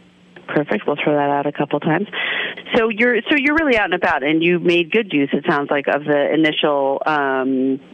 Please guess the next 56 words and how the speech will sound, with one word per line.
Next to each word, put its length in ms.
pub-, 260
uh, 200
publicity 500
that 140
you 120
received, 440
which 120
sounds, 260
you 140
know, 200
deservedly 640
so. 340
Um, 460
are 140
you 220
full 220
right 200
now, 240
or 120
is 100
it, 160
is 140
it, 140
if 380
somebody 280
were 220
to 300
approach 380
you 120
today 840
looking 340
for 140
training, 440
are 120
there, 280
are 160
there 160
opportunities? 640
Do 100
you 60
have 40
a 180
cap 260
on 120
the 80
number 240
of 80
people 260
that 100
you 100
can 200
serve 180
at 60
any 140
one 160
time? 240